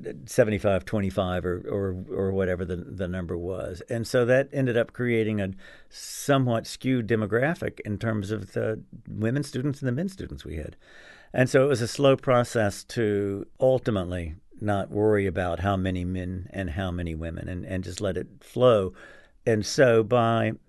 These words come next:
probably, I would think by around nineteen ninety. So in my, in my second decade, the Davidson we see today in terms of that gender demographic had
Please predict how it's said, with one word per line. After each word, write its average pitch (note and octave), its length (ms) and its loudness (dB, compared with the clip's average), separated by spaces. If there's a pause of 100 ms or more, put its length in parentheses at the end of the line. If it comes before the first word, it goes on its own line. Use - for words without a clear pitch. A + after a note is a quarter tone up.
(300)
probably, A#2 720 4 (720)
I A2+ 80 0
would A2 140 2
think A#2 260 -2
by G2 140 2
around F#2 320 0
nineteen E2 480 -6
ninety. D2+ 240 -8
So G2 480 0
in B2+ 180 4
my, G#2+ 200 4 (120)
in D3+ 180 4
my C3 140 2
second G#2 380 0
decade, D#2 500 -2 (440)
the G2+ 140 -2
Davidson A2 540 2
we G#2 100 0
see F#2+ 260 -2
today G2 1080 2
in F#2+ 200 -6
terms F#2+ 540 -2
of G2 520 -4
that F#2+ 260 4 (160)
gender A2+ 280 2
demographic E2+ 760 -4 (360)
had G2 340 2